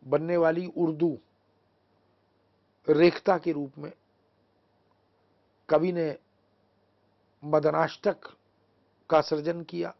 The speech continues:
कामदेव को ध्यान में रखते हुए, और सवैया, घनाक्षरी, मालिनी, कवित्त, ये उनके प्रिय छंद रहे। ब्रजभाषा और अवधि पर रहीम का पूर्ण अधिकार है।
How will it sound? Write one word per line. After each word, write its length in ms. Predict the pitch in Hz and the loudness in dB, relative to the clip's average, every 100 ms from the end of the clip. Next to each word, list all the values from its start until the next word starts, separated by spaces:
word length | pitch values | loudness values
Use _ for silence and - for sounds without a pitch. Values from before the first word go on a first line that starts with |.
| _ _ _ _ _ _ _ _ _ _ _ - | _ _ _ _ _ _ _ _ _ _ _ -6
कामदेव 560 | 139 143 147 175 165 - _ _ _ - | -4 -2 2 2 2 -4 _ _ _ -6
को 80 | 165 | -4
ध्यान 240 | 135 151 | -2 -6
में 140 | 165 160 | -6 -8
रखते 320 | - - 170 | -8 -8 -8
हुए, 220 | 170 185 - _ _ _ _ _ _ _ _ _ _ _ _ _ _ _ | -8 -12 -18 _ _ _ _ _ _ _ _ _ _ _ _ _ _ _
और 300 | 185 214 208 - _ _ _ _ | 6 6 2 -14 _ _ _ _
सवैया, 760 | - - 160 170 175 170 160 - - | -4 2 4 4 4 2 0 -6 -12
घनाक्षरी, 760 | 127 151 160 - 170 165 160 160 - | -4 -2 -2 -4 -8 -8 -10 -16 -8
मालिनी, 680 | 151 151 160 160 165 165 151 _ | 0 2 2 -4 -10 -14 -20 _
कवित्त, 460 | 160 165 165 - - _ _ _ _ _ _ _ _ _ - | 0 0 -2 -10 -12 _ _ _ _ _ _ _ _ _ -8
ये 80 | 214 | -4
उनके 240 | 233 202 | -2 -2
प्रिय 260 | 220 233 240 | -4 -4 -4
छंद 280 | - 180 165 | -4 -4 -4
रहे। 260 | 117 110 101 _ _ _ _ _ _ _ _ - | -4 -8 -14 _ _ _ _ _ _ _ _ -8
ब्रजभाषा 640 | 135 175 180 165 175 208 208 | 2 2 4 0 0 2 4
और 160 | 190 | 2
अवधि 360 | - 170 170 208 | 2 2 2 -2
पर 320 | 208 220 202 - _ _ _ _ _ _ - | 0 0 0 -8 _ _ _ _ _ _ 0
रहीम 400 | 156 156 196 214 | 2 4 2 0
का 140 | 226 | 0
पूर्ण 360 | 214 226 254 233 | 0 0 0 0
अधिकार 440 | 143 143 127 117 | -2 -6 -8 -8
है। 160 | - | -10